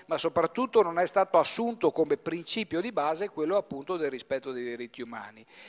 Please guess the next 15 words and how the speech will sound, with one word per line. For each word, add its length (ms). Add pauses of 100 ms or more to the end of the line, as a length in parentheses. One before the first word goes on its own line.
(120)
E 140
se 220
non 180
c'è 260
questa 380
piattaforma 760
sulla 280
quale 300
poi 220
far 220
atterrare 720
l'aiuto 440
materiale, 680
si 160
rischia, 520